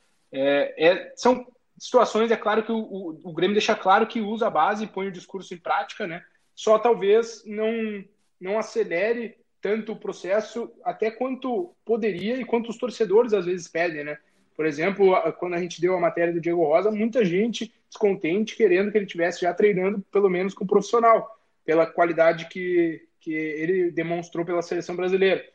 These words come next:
Então, esse tipo de, de coisa que ainda não casou, digamos assim, mas é inegável que o trabalho na categoria de base do Grêmio é muito bem feito, e essa transição,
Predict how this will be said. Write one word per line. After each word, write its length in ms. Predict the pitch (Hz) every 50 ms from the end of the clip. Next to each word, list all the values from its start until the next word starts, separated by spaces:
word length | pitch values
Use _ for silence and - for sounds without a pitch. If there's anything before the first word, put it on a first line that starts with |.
| _ _ _ _ _ _
Então, 520 | 147 143 - 170 180 196 208 202 202 - - _ _ -
esse 320 | 175 208 220 - - 208
tipo 320 | - - 240 226 - 226 202
de, 360 | 165 190 185 185 175 170 170
de 180 | 156 160 175 165
coisa 300 | - 175 180 175 196 190
que 100 | - 220
ainda 640 | 202 185 185 208 226 233 202 226 226 233 233 - -
não 580 | 196 190 208 202 208 208 208 202 196 190 175 170 - _ _ -
casou, 460 | - 196 196 175 147 151 175 202 214
digamos 360 | 175 160 151 165 170 165 156
assim, 360 | 151 - - - 160 151 147 - _ _
mas 220 | - 156 165 156 156
é 80 | 170
inegável 420 | 196 220 233 196 170 170 185 208 -
que 60 | 214
o 40 | -
trabalho 520 | - 220 202 170 147 151 185 233 226 214
na 80 | 190 -
categoria 360 | 175 170 - 170 165 170 170
de 80 | 165
base 220 | - 185 165 170 165
do 80 | 160
Grêmio 260 | 143 139 143 151 190 202
é 40 |
muito 240 | 190 202 226 220 220
bem 120 | 262 254 233
feito, 380 | - 180 202 233 233 - _ _ _ _ _ _ _ _
e 160 | 190 185 196
essa 320 | 202 226 233 226 - 226 -
transição, 840 | - 214 208 220 214 185 196 - - - - 180 202 240 226 226